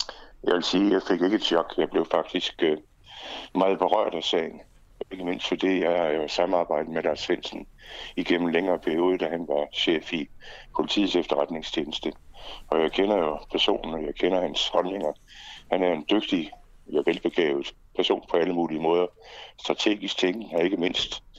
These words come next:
politisk tæft, og, øh, er en, som brænder for Danmarks sikkerhed. Så jeg er meget, meget, meget svært ved overhovedet at finde et motiv, som nu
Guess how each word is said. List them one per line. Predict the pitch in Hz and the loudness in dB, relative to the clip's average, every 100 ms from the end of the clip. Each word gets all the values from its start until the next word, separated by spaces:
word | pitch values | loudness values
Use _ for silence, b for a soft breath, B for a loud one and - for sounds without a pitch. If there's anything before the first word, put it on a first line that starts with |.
| B B | B B
politisk | - 92 98 101 - | -2 2 2 2 0
tæft, | - 101 - - - - B B - | 2 0 0 -6 -6 -20 B B 0
og, | 87 87 85 87 82 | 2 4 2 2 4
øh, | 80 78 - | 4 0 -4
er | - 87 | -2 2
en, | 92 - | 2 -2
som | - 80 - | -2 -2 -2
brænder | - 92 85 - | 0 2 0 0
for | 80 - | -4 0
Danmarks | 78 82 80 | -2 -2 -2
sikkerhed. | - 78 76 - B B B - | -2 -2 -4 -8 B B B -2
Så | 95 | 2
jeg | 90 | 2
er | |
meget, | 87 95 | 4 4
meget, | 98 90 | 2 2
meget | 85 82 | 0 0
svært | - 95 87 | 2 0 0
ved | - 71 | -2 0
overhovedet | 76 76 85 92 90 | 2 0 2 2 0
at | - - | -2 -10
finde | 90 95 - B B B B | -10 -10 -12 B B B B
et | 92 | -2
motiv, | 92 92 - - - - | 0 0 2 2 0 -4
som | - 92 | 0 0
nu | 92 98 - | 2 2 0